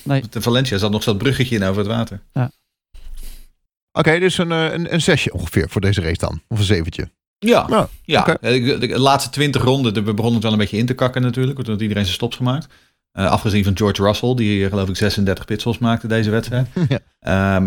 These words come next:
Speaker 2: maar daar hebben we het straks nog wel even over, denk ik. Ehm, maar ja, nee, ik bedoel, het, het was, het was een redelijk enerverende race. Het is natuurlijk ook weer een safety car, wat altijd helpt. Ehm, maar goed, aan de andere kant, ehm,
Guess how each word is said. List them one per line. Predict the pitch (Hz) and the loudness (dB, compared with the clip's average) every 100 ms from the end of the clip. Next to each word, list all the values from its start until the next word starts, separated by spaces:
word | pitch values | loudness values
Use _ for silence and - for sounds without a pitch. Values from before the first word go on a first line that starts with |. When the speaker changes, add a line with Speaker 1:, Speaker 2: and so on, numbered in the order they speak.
| 90 | 0
Speaker 2:
maar | 104 | 2
daar | 104 | 4
hebben | 104 95 | 4 2
we | - | -2
het | 107 | -2
straks | |
nog | 117 113 | 0 2
wel | 113 110 113 | 2 4 4
even | 110 | 4
over, | 104 110 113 | 2 2 0
denk | 113 113 | 0 -2
ik. | 131 | -6
Ehm, | - 104 113 113 117 117 | -2 2 4 4 4 0
maar | - 117 113 120 | 0 4 4 4
ja, | 170 160 | 4 4
nee, | 170 160 123 | 4 4 4
ik | 127 | 2
bedoel, | 139 143 | 2 2
het, | 131 | 2
het | 165 - 151 160 | -2 -2 -2 -2
was, | 165 - | -2 -2
het | 139 - | -2 -2
was | 143 | 0
een | 139 | 2
redelijk | 147 147 | 4 4
enerverende | 117 123 120 120 113 107 | 4 4 4 4 4 4
race. | 139 | 4
Het | 127 | 2
is | 113 | -2
natuurlijk | 113 107 | -2 0
ook | |
weer | 101 | 0
een | - 135 | 2 0
safety | 131 | 0
car, | 127 127 120 | -2 0 0
wat | 113 | 2
altijd | 117 110 107 | 0 2 2
helpt. | 110 117 - - | 0 -2 -12 -8
Ehm, | - 98 98 95 95 98 107 _ _ _ _ _ | -2 0 2 2 2 0 -2 _ _ _ _ _
maar | 90 90 | -2 -2
goed, | - 107 | -2 -6
aan | 95 | -4
de | 98 | -2
andere | 101 92 | 0 -2
kant, | 101 107 - 113 | -2 -4 -6 -10
ehm, | - 98 98 98 | -6 -2 0 0